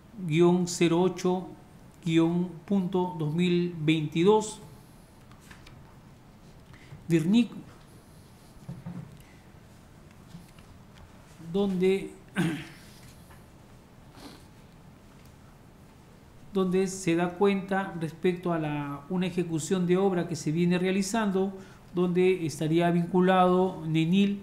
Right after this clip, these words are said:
y a su vez habría participado, habría llegado a ese lugar un vehículo que estaría conducido, siendo conducido por, cono-, por una persona conocida como Walter, haciendo alusión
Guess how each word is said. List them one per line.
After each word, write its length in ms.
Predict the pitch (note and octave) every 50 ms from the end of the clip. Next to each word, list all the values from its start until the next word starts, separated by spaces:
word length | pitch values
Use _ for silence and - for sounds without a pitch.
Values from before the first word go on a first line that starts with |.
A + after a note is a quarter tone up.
| - - -
y 340 | F#3+ F#3+ F#3+ F#3+ G3 G3+ G3 -
a 80 | - G3
su 160 | - - F3+
vez 240 | F3 F#3 F3+ F3 F3+
habría 320 | D#3+ E3 E3+ F3 F3 -
participado, 840 | F3+ E3 - - D#3+ C#3+ - E3+ D3 - F#3+ G3 F#3+ E3+ D3+ D3 D3
habría 460 | C#3+ C#3+ D3+ E3 E3+ E3+ E3+ E3+ E3
llegado 540 | D#3+ D#3+ D3+ C#3+ D3+ F3+ F#3+ F#3 E3+ D#3+ D#3+
a 40 | D#3+
ese 140 | D3 F3
lugar 480 | F3+ F3 F3+ F3 G3 F#3+ G3 F#3+ F#3+ - - - - - - -
un 160 | - F#3+ F#3 F3+
vehículo 600 | F3 F3+ G3 G#3 F#3+ - - F3 F3 F3+ F3+ - - - - - - - - - - -
que 80 | F#3 F3+
estaría 560 | F3+ - F3+ E3 E3 E3+ E3+ F3 F3 E3+ F3
conducido, 800 | - G3 G3 F#3 F3+ F3 - - F#3+ F3+ F3 F3 F3 F3 F3 E3
siendo 340 | - - F#3+ F#3 F3+ F#3+ F3+
conducido 600 | G3 G3+ F#3+ F#3+ F3 - G3 F3+ F3+ F3+ F3+ F3
por, 420 | F3 E3+ E3 E3+ F3 E3+ E3+ F3 - -
cono-, 260 | - G3 G3 F#3 F3+ D#3+ - -
por 120 | - F3
una 80 | F3 F3+
persona 340 | E3+ E3 F3 F#3 F#3 F3+ F3+
conocida 560 | G#3 G3+ F#3 F3 F3+ F#3+ F3 E3+ E3 E3 -
como 440 | - F3 E3+ E3 E3 E3 E3 E3 - - - - - -
Walter, 400 | E3+ D#3+ E3+ D#3 C#3+ C#3 C#3+ C#3
haciendo 300 | C#3+ C3+ - E3+ F3 E3+
alusión 560 | E3 E3 E3 D3+ - - F#3+ F#3 F#3+ F#3+ F#3